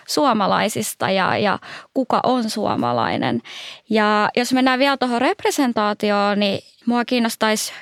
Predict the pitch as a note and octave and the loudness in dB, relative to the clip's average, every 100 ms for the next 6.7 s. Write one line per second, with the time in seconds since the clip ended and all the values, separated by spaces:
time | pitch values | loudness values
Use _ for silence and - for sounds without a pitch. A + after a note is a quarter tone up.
0 | - A3 A3+ A3 A3 A3 G#3 G3+ - D#4+ | -4 -2 -2 -2 -2 0 2 0 0 -2
1 | - - G#3+ A3+ - G#3 - A#2 G3+ A#3+ | -2 0 2 2 0 0 0 0 0 -2
2 | - G#3+ G3+ G3 A#3 A#3+ D4 - D#4+ E4 | -2 -2 -2 -2 0 0 -2 -2 0 2
3 | F4 F#4+ - - - - A3+ A3+ A#3 A#3+ | 0 -2 -8 -14 -14 -4 -2 0 2 2
4 | A#3+ A#3 A3+ B3 C#4 C4+ - G#3+ G3+ G3+ | 2 0 2 0 0 -4 -2 0 0 0
5 | G3+ - C#4+ - A3 G#3 G3 - G3 G3 | 0 0 0 0 0 0 0 0 2 2
6 | G#3+ A3+ - D4 D#4+ D4 A3+ | 0 -2 -2 -2 0 2 2